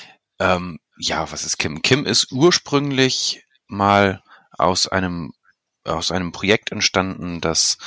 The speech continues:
unsere beiden dualen Studenten Danny und Niklas angefangen haben. Da kann Danny vielleicht gleich mal so ein bisschen was noch zu erzählen, eine Art Proof of Concept. Ähm, da ging's darum zu evaluieren, wie man diese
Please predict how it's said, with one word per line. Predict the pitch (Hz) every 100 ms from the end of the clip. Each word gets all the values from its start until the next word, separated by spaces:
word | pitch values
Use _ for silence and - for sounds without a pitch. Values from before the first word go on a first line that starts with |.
| - -
unsere | - 82 80
beiden | 87 87 85 80 -
dualen | - 85 87
Studenten | - 87 85 78 78 78 76 - - - - _
Danny | - - 85 82
und | - -
Niklas | 131 - 165 156 -
angefangen | - 143 139 - 131 113
haben. | 117 117 113 -
Da | -
kann | - 92 82
Danny | 78 82 87
vielleicht | - 80
gleich | - 80
mal | 85
so | -
ein | 82
bisschen | - - 76
was | -
noch | 78
zu | -
erzählen, | 78 - 110 113
eine | - 78 76
Art | 85 - - - -
Proof | - 131
of | 98 -
Concept. | 113 117 - 120 - - - - -
Ähm, | 82 80 _ -
da | -
ging's | 82 87
darum | - 87 90 87
zu | -
evaluieren, | 92 92 - 90 101 101 - - _ -
wie | 92
man | 92
diese | 87 82 82 85